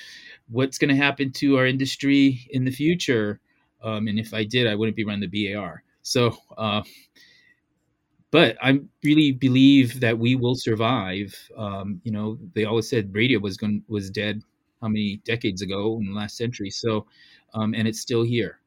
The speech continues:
So I think instead of thinking that media, uh, different media are gonna disappear, I think we should think about media expanding and growing and adding to the existing media that's out there. So there'll still be a place for the B A R.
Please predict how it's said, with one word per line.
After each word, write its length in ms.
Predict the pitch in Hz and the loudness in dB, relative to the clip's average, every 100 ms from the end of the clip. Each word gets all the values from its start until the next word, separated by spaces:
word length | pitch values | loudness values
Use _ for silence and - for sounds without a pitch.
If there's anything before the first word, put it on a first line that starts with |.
| _ _ | _ _
So 140 | - 117 | -6 -2
I 80 | 113 | 0
think 400 | 143 131 131 - - - | 2 0 0 -8 -20 -10
instead 340 | 127 - 160 | -6 4 6
of 100 | 165 | 6
thinking 380 | - 170 196 175 | 4 2 2 2
that 220 | 143 123 | 2 2
media, 520 | 127 139 151 147 139 135 131 - 131 - | 2 2 4 4 4 2 -2 -4 -6 -2
uh, 160 | 113 | -2
different 340 | 117 143 147 123 | 0 0 4 4
media 340 | 131 139 127 | 6 6 4
are 60 | 110 | 2
gonna 220 | 120 104 | 0 0
disappear, 680 | 107 107 113 - 139 123 107 - - | -2 -6 -6 0 4 4 2 -6 -8
I 80 | 120 | -4
think 280 | 120 147 139 _ | -2 -2 -4 _
we 100 | 131 | -4
should 180 | 123 123 | -4 -4
think 200 | 120 127 | -2 -2
about 340 | 127 120 117 - _ - | 0 0 -2 -6 _ -2
media 360 | 123 127 120 | 0 2 2
expanding 840 | 113 - - 120 131 131 92 82 - _ _ _ 123 | 0 -4 -2 2 2 2 -2 -6 -16 _ _ _ -4
and 420 | 113 107 101 98 | -2 0 -2 -2
growing 680 | 120 123 151 117 92 87 90 _ _ | 4 6 8 6 2 -6 -10 _ _
and 160 | 113 107 120 | -4 -4 0
adding 340 | 117 127 127 | 2 2 0
to 200 | 123 113 | -2 -2
the 260 | 107 104 98 | -2 -4 -6
existing 460 | 110 123 - 110 | -4 -4 -2 -2
media 260 | 110 104 98 | 0 0 -4
that's 240 | 98 92 | -6 -10
out 220 | 101 92 - | -10 -10 -12
there. 280 | 95 82 98 | -12 -12 -16
So 280 | - - 123 | -6 0 2
there'll 160 | 123 151 | 4 4
still 220 | - 233 | 4 2
be 140 | 170 | 4
a 40 | 135 | 2
place 360 | - 123 123 | 2 0 0
for 200 | - 127 | -2 -2
the 100 | 117 | 0
B 280 | 113 120 117 | 0 2 4
A 60 | 113 | 4
R. 220 | 113 117 | 2 -2